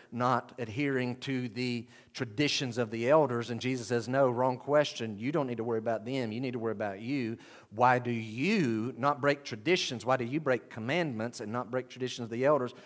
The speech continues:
Why do you break commandments of God?" That's the more pertinent question. And in verse four, he gives them an example of how they do that. In fact, so here's his point. When it comes down to your traditions, listen,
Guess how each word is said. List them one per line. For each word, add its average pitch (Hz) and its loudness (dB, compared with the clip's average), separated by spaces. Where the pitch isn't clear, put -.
Why 120 4
do 120 0
you 151 0
break 123 0
commandments 117 -4
of 98 -8
God?" 123 4
That's 139 0
the 117 -10
more 107 -4
pertinent 110 -10
question. 101 -8
And 117 -6
in 117 -2
verse 107 -4
four, 156 -2
he 113 -2
gives 107 -6
them 107 -6
an 98 -6
example 110 -6
of 98 -6
how 101 -6
they 95 -6
do 127 -4
that. 82 -8
In 98 -18
fact, 127 0
so 104 -6
here's 131 0
his 139 -8
point. 139 -2
When 123 -2
it 120 -8
comes 185 2
down 151 4
to 127 -8
your 143 2
traditions, 143 0
listen, 123 -10